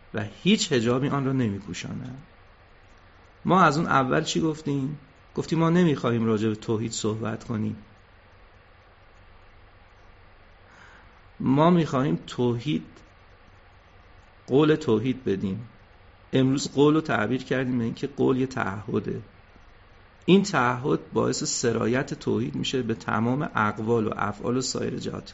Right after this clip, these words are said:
قول توحید دادم، باید پابند این قول باشم، باید فعلم توحیدی باشه، یعنی جوری زندگی کنم که نشون بدم منشأ عالم یکی دیگه است.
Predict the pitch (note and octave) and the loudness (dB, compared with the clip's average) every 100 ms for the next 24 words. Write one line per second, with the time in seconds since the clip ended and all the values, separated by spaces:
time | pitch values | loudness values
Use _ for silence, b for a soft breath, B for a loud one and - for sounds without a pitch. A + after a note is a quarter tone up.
0 | - C3+ C3+ C3 B2+ A#2 A#2+ A#2 - A2 | -2 4 6 6 2 -2 -2 -4 -2 0
1 | A#2 C#3 D3 C3 E3 - - - - - | 0 -2 -4 -6 -8 -14 -20 -20 -20 -20
2 | - - - - - - - - - - | -20 -20 -20 -20 -20 -20 -20 -20 -20 -20
3 | - - - - - B2 E3 - C#3 B2+ | -20 -20 -20 -20 0 2 2 2 2 4
4 | D#3 E3+ E3+ D#3+ D#3+ A#2+ G2 - G#2+ - | 4 4 2 4 4 4 0 -4 -8 -12
5 | - - - - - - - - - - | -20 -20 -20 -20 -20 -20 -20 -20 -20 -20
6 | - A#2+ C#3+ - F3 E3 E3 D#3+ D#3 B2 | -4 -2 -2 4 4 6 4 2 0 2
7 | A2 G#2 A2+ G2 - - A#2+ - - - | 2 0 0 -2 -4 -8 -10 -18 -20 -20
8 | - - - b b b C3 D#3 D3 F3 | -20 -20 -20 b b b 2 2 4 4
9 | F#3 D3+ C#3 B2+ C#3 D#3+ E3 E3+ E3 C#3+ | 6 4 2 2 0 0 0 0 0 -2
10 | B2+ - E3+ C#3 A#2 A#2 A2+ A2+ A2+ A#2 | -2 2 4 4 2 2 2 2 0 -2
11 | A2+ A2+ A2 A2 G#2+ G#2+ - G#2+ G#2 A2 | 0 0 0 0 -2 -4 -8 -4 -4 -4
12 | - - | -10 -16